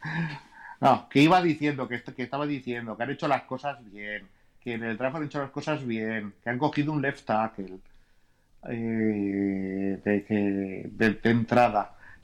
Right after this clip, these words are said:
que, eh, las imbecilidades de pagarle un dinero a Nate Solder ya se acabaron. O sea, que me juego las lentejas de que Nate Solder estará este año y ya se irá fuera, básicamente, y probablemente lo deberían pasar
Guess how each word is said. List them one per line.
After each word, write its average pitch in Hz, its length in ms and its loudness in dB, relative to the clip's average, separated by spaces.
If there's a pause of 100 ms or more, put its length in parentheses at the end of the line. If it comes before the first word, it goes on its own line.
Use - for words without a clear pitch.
(200)
que, 123 540 4
eh, 113 420 -4
las 117 240 -2
imbecilidades 127 720 0
de 143 80 -2
pagarle 135 360 0
un 127 80 -4
dinero 135 260 0
a 131 80 4
Nate 123 240 0
Solder 135 500 -4 (160)
ya 113 280 0
se 127 100 -6
acabaron. 107 460 -2
O - 1040 -20
sea, - 120 -18
que 107 160 -4
me 104 180 0
juego 127 340 4
las 143 140 6
lentejas 135 380 0
de 127 80 -2
que 113 80 -4
Nate 113 160 -4
Solder 120 420 0
estará 110 300 -2
este 123 200 -2
año 135 280 0
y 110 60 -2
ya 104 80 -2
se 104 80 -6
irá 107 120 0
fuera, 139 380 -2 (760)
básicamente, 120 580 0
y 135 60 2
probablemente 107 460 0
lo 117 80 2
deberían 104 260 -2
pasar 104 280 0